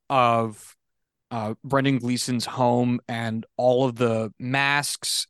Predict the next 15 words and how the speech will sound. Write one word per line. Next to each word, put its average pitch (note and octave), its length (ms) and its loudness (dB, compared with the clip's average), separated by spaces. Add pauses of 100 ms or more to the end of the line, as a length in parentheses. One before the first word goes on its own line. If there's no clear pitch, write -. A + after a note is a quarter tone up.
and A2+ 440 -4 (580)
the, A#2+ 440 2 (140)
i-, C#3 180 -2
the B2+ 220 -2
stark - 460 -2
contrast B2+ 720 -2
against, A#2 540 -2
uh, A2 280 -6 (120)
Colin B2+ 300 0
Farrell's B2+ 680 2 (100)
home, B2+ 440 0
which A#2 200 -2
is A2 100 -8
very, B2 220 2
like, A#2 240 -4